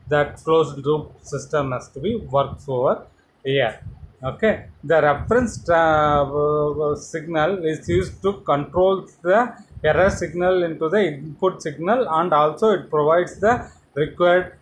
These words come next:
input signal to the controller over here. Okay, so like that it will be worse, and finally you can get it as a constant output over with help of this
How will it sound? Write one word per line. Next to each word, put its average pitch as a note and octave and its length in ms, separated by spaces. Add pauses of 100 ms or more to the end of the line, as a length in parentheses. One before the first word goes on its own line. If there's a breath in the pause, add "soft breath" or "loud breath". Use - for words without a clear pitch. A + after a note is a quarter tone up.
(120)
input E3+ 400
signal D#3 380
to D3+ 120
the C#3 640
controller D#3 640 (280)
over C#3 420 (220)
here. C3 340 (460)
Okay, E3 440
so F#3+ 200
like E3 200
that F#3 200
it D#3+ 120
will D#3 160
be C#3+ 320
worse, C#3 480
and D3 280
finally D#3 480
you C3 80
can C3+ 300
get C3+ 200
it D#3 120
as C#3 200
a G#3+ 120
constant D#3 840
output C#3 580
over C#3 340
with B2 180
help B2 260
of C3 220
this G3+ 180